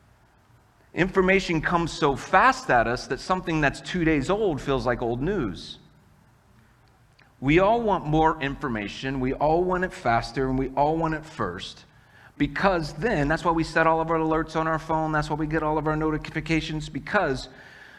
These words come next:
when we have all that, we feel like we are in the know, but really all that is causing us to do is live a life that's reactionary, that's always changing, and that's always shifting. So the art,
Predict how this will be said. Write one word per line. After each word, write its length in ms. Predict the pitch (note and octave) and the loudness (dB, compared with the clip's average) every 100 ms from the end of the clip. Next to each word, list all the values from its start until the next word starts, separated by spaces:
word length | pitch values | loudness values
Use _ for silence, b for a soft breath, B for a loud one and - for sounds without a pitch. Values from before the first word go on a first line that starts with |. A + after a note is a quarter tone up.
| B B B B | B B B B
when 140 | D3+ | 0
we 120 | E3+ E3 | 2 6
have 220 | F#3+ G3 | 6 6
all 120 | E3 | 4
that, 200 | D3+ D3+ | 4 4
we 100 | C#3+ | 0
feel 260 | - E3 E3+ | -2 0 2
like 200 | D3 D3 | 2 2
we 140 | D3+ | 2
are 240 | C#3+ C3 - | 2 2 0
in 160 | D#3 D3 | 0 2
the 80 | |
know, 640 | C3+ C#3+ D#3 A#2+ A#2 A#2+ - - | 0 2 2 2 0 -4 -10 -6
but 120 | C3 - C#3 | -6 -6 -4
really 380 | E3 G3 E3+ | 2 4 4
all 260 | D#3 D3 D3 | 2 0 2
that 160 | D3+ C#3 | 2 0
is 100 | - | -2
causing 460 | C#3 C3+ B2 B2 | 0 2 2 -2
us 140 | A#2 - | -4 -6
to 100 | G#2+ | -8
do 320 | A2+ C3+ A#2+ | -4 -2 0
is 140 | G#2+ | -2
live 220 | A2 C#3 | -2 0
a 40 | D3+ | 0
life 360 | B2 A2 A2+ | 2 0 0
that's 200 | A2+ G#2 | -8 -10
reactionary, 960 | G#2 G#2 A#2+ F3+ - C3+ A2 G2+ G2 G#2+ A#2 - B B | -8 -4 -4 -4 -6 -6 -4 -4 -6 -8 -10 -16 B B
that's 160 | G#2+ - | -6 -4
always 500 | C#3 E3 F#3 D3 - | -2 0 2 0 -4
changing, 640 | - G2 F#2+ F#2 F#2 F#2+ - B | -8 -6 -6 -6 -8 -8 -12 B
and 120 | G2+ G2+ | -10 -10
that's 160 | G2 - | -10 -6
always 400 | C#3+ D#3+ D#3 B2+ | -2 0 0 -2
shifting. 640 | - D#3+ D#3 - G2 E2 - B B B | -4 -4 -6 -8 -12 -12 -20 B B B
So 180 | - | -4
the 180 | C3+ C#3+ C#3+ | -2 -2 -2
art, 460 | D#3 G3+ C3+ A2 | 2 2 2 -2